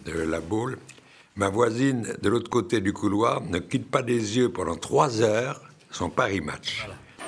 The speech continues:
Speaker 1: Dix minutes avant l'arrivée, elle ouvre un gros livre, dont indiscrètement je lis le titre. De Freud à Lacan, du roc de la castration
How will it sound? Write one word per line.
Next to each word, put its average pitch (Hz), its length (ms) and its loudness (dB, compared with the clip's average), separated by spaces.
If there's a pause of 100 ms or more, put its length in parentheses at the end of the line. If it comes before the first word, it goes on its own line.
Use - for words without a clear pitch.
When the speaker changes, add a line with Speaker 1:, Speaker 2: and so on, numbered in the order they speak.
(120)
Speaker 1:
Dix 104 220 4
minutes 131 400 2
avant 101 180 2
l'arrivée, 98 720 2
elle 92 220 2
ouvre 117 300 0
un 85 80 0
gros 98 300 2
livre, 98 520 0 (500)
dont 107 300 2
indiscrètement 95 960 -2
je 87 180 0
lis 110 300 2
le 95 100 0
titre. - 540 -4 (720)
De 110 120 4
Freud 98 680 0
à 95 100 2
Lacan, 107 720 0
du 98 240 -2
roc 104 460 0
de 101 80 -2
la 90 140 0
castration - 920 0